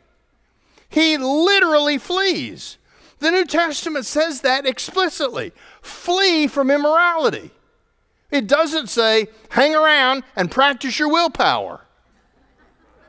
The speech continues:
But we think that's what it means.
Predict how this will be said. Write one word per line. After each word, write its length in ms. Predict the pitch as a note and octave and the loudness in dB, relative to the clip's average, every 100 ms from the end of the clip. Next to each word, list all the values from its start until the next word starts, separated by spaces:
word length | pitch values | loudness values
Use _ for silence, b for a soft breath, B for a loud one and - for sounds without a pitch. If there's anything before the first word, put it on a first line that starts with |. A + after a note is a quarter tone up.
| _ _ _ _ _ _ _ - | _ _ _ _ _ _ _ -2
But 160 | G#3 | 0
we 140 | A3 C4+ | 2 0
think 340 | - C#4+ E4+ | 2 0 2
that's 200 | B3+ A3+ | -2 0
what 160 | B3 B3+ | 2 2
it 120 | D4+ | 2
means. 720 | D#4+ G4 D4+ A#2+ - - - | -6 -4 -6 -10 -14 -18 -18